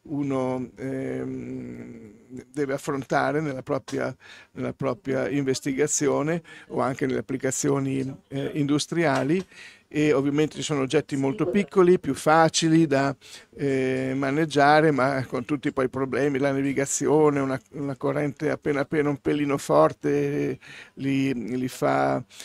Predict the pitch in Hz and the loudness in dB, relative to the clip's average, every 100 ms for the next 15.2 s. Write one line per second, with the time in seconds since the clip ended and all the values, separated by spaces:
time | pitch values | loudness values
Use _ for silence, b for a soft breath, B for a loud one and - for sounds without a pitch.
0 | B 151 - 143 131 143 135 139 151 139 | B -10 0 0 4 0 2 6 6 6
1 | 131 131 - 135 131 127 135 - 139 135 | 2 0 0 0 0 0 -2 -2 -2 0
2 | 135 131 123 - 139 - 160 147 139 - | 0 0 -2 -2 -4 -2 0 2 2 0
3 | 180 185 B B B B B - 170 156 | -4 -4 B B B B B 0 2 2
4 | 170 151 - 147 151 - 147 147 143 139 | 2 0 0 2 2 0 0 2 2 2
5 | 135 151 143 - - 151 151 - - 196 | 6 6 6 2 4 6 6 0 0 0
6 | 214 B B B - 135 151 147 147 127 | -2 B B B -6 -4 0 2 2 2
7 | 139 151 127 135 135 131 131 131 135 131 | 0 0 -2 0 0 -2 -2 -4 -4 -4
8 | 127 123 123 123 120 135 151 139 139 135 | -6 -6 -8 -6 -4 -2 -2 -2 -4 -4
9 | 131 131 139 123 - - 113 113 131 127 | -4 -4 -6 -8 -10 -14 -14 -12 -6 -6
10 | 131 131 135 127 123 117 - 131 123 127 | -4 -4 -4 -6 -8 -12 -12 -10 -8 -8
11 | 147 123 156 151 139 131 147 139 170 156 | -8 -6 0 2 2 0 -4 -4 0 2
12 | 151 143 139 - 139 131 151 139 139 135 | 2 0 -6 -8 -8 -2 0 0 0 -2
13 | 147 151 139 143 139 135 139 - 120 139 | 2 2 2 -2 -2 -2 -4 -6 -4 -2
14 | 131 131 131 127 - 139 - 87 127 - | -2 -2 -2 -6 -6 -8 -6 -6 -6 -6
15 | 165 | -4